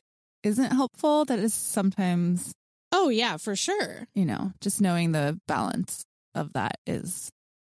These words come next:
Speaker 1: is an art. <laughs>
Speaker 2: Absolutely.
Speaker 1: Unfortunately, it's an art. Um,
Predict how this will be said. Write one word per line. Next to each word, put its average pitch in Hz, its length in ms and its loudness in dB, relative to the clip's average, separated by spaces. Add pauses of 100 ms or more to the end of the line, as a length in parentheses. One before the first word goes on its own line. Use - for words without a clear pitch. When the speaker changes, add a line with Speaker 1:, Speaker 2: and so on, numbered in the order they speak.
(580)
Speaker 1:
is 175 100 -6
an 147 80 -4
art. 143 180 -4 (300)
<laughs> - 880 -14
Speaker 2:
Absolutely. 220 960 -6 (560)
Speaker 1:
Unfortunately, 156 720 -12 (160)
it's - 140 -14
an - 60 -12
art. 113 200 -10 (500)
Um, 160 560 0